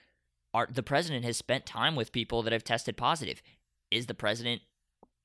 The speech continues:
coming down with a, with a serious disease? Because he,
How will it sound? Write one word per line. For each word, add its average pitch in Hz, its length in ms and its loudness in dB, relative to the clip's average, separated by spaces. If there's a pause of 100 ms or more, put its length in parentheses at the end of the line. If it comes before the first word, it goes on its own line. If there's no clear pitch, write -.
(140)
coming 131 260 2
down 117 200 8
with 127 160 -2
a, 117 100 6
with 113 160 0
a 120 40 -4
serious 120 340 0
disease? 123 420 -2
Because 104 360 -4
he, 120 200 -4